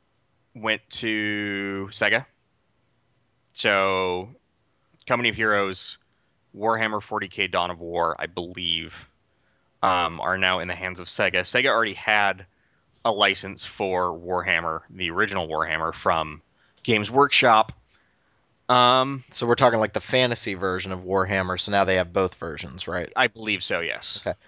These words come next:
Speaker 2: Hey, I wanna see Relic make another Space Marine, 'cause Space Marine, like, it wasn't great, it was really good. Like, that's, that's a good foundation. Like, that
Speaker 1: Yeah.
Speaker 2: to me could be the jump from Uncharted one to Uncharted two. Where,
Speaker 1: Yeah.
Speaker 2: like, ev-, like, Uncharted one had really good ideas. I, I wanna see a Space Marine two, so please be working on that.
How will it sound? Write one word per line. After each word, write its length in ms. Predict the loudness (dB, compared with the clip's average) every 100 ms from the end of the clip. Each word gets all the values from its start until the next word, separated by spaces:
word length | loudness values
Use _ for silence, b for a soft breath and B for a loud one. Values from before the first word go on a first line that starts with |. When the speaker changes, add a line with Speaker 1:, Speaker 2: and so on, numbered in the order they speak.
| _
Speaker 2:
Hey, 120 | 12 12
I 100 | 12
wanna 160 | 10
see 140 | 6 4
Relic 320 | 6 6 4
make 180 | -2 0
another 240 | -2 -2
Space 340 | 0 0 0
Marine, 320 | -2 -4 -4 -6
'cause 200 | -6 2
Space 280 | 4 4
Marine, 300 | 2 2 2
like, 320 | 4 4 2 -6 b b b 0
it 60 |
wasn't 340 | 6 6 6 -2 _ -10
great, 380 | 2 4 4 2
it 80 | -4
was 140 | -2
really 240 | 0 0
good. 380 | 0 4 4 2 -4 _ -2
Like, 240 | 0 2
that's, 220 | 4 4 4
that's 180 | 0 0
a 40 |
good 220 | 2 0 4
foundation. 720 | 4 4 4 2 2 -2 -10 -4
Like, 140 | 0 4
that 140 | 4
Speaker 1:
Yeah. 40 |
Speaker 2:
to 80 | 4
me 140 | -4 -4
could 180 | -6 -6
be 80 |
the 80 | -6
jump 300 | 0 0 0
from 160 | -2 -4
Uncharted 460 | -2 4 4 4 0
one 180 | 0
to 100 | 0
Uncharted 440 | -2 2 2 2 -2
two. 280 | -2 -2 -4 B B B _
Where, 100 | 4
Speaker 1:
Yeah. 20 | 6
Speaker 2:
like, 120 | 6
ev-, 380 | 6 4 2 2
like, 260 | 2 2 -4
Uncharted 360 | 0 4 6
one 140 | 6 4
had 180 | 2 0
really 180 | -2 0
good 140 | 2
ideas. 440 | 4 2 0 -2 -2
I, 60 |
I 160 | -2 -2
wanna 220 | 0 -2
see 160 | -2 -4
a 60 |
Space 320 | -4 -2 -4 -4
Marine 260 | -8 -8
two, 240 | -6 -6 -4
so 220 | -6 -6
please 320 | -4 -4 -4
be 240 | -6 -4
working 320 | -2 -2 -4 -6
on 160 | -6
that. 180 | -6